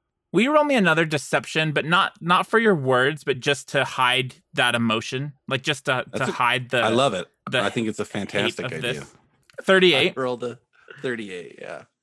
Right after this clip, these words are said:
Speaker 1: Yeah, that's, that's enough. Um, you, you hate it,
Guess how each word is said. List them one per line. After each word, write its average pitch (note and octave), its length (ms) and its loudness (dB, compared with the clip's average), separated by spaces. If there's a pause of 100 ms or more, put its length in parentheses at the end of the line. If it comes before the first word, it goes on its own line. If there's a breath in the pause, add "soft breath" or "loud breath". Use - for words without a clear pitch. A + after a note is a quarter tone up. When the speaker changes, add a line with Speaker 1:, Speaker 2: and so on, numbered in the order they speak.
(320 soft breath)
Speaker 1:
Yeah, D#3 200 2 (100)
that's, - 340 2
that's G3 320 4
enough. A#2+ 420 2
Um, D3+ 360 4 (400 soft breath)
you, C4 240 4
you G3 200 2
hate D#3+ 280 0
it, F#3 140 4